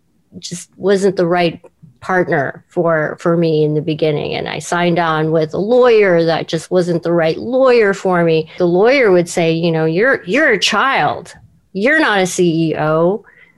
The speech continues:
And you need, you need to hire a real C E O. You need to get this person or that person. And, you know, you don't know what you're doing." And, and, um, you know, things like that, like, I experienced, um,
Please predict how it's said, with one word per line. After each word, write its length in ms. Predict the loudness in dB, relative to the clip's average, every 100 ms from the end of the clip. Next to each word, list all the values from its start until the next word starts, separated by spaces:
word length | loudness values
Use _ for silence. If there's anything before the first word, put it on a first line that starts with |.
| _ _ _
And 480 | -4 0 2 2 2
you 140 | 4
need, 260 | 2 2 -2 -6 -6
you 160 | -4
need 200 | 0 0
to 120 | -2 -2
hire 360 | 0 0 0
a 20 |
real 220 | 2 0 0
C 400 | -2 -2 0 0
E 60 |
O. 140 | 2 4
You 160 | 2
need 200 | 0 -2
to 60 | -2
get 260 | -4 -2
this 180 | -4 -4
person 400 | -2 -4 -4 -6
or 160 | -4 -2
that 280 | -2 -4 -2
person. 500 | -4 -2 -4 -4 -4
And, 180 | -6 -10 -20 -20 _ _ -6
you 120 | -2
know, 60 | 0
you 220 | 2 2
don't 180 | 2 2
know 120 | 2
what 120 | 0
you're 140 | -2
doing." 520 | 0 0 0 0 -2 -4
And, 280 | -6 -10 -14 _ _ _ _ _ _ -4
and, 280 | 0 2 2
um, 680 | 0 0 2 2 0 -6 _ _ -20 -20 -4
you 120 | 0
know, 140 | 2 2
things 320 | 2 2 2
like 200 | 0 0
that, 500 | -2 -2 -2 -4 -6 _ _ _
like, 220 | -4 -2
I 140 | -2 -2
experienced, 1080 | -4 -4 0 2 2 2 2 -2 -8 -16 -18 -6
um, 340 | -4 -2 -2